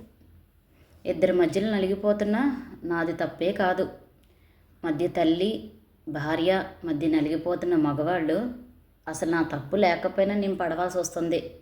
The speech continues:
అనుకుంటారు. Hi all to, I am లీలా శివప్రసాద్, men emotional wellness coach. ఇంట్లో రెండు ప్రపంచాలు, కానీ ఒక్కళ్ళే. అదెవరు? మగవాళ్ళు.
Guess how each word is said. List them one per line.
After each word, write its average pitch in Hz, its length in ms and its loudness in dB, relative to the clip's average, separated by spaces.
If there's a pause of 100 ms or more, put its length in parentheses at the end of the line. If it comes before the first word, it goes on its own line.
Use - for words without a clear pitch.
(140)
అనుకుంటారు. 139 580 -4 (600)
Hi 180 260 2
all 151 200 0
to, - 80 -4 (640)
I 170 120 2
am 170 80 2
లీలా 165 220 2
శివప్రసాద్, 165 600 -2 (400)
men 165 140 2
emotional 156 460 2
wellness 143 500 -2
coach. 127 200 -8 (680)
ఇంట్లో 285 300 8
రెండు 262 220 6
ప్రపంచాలు, 220 680 0 (640)
కానీ 180 360 2
ఒక్కళ్ళే. 196 800 0 (300)
అదెవరు? 180 640 0 (320)
మగవాళ్ళు. 147 560 0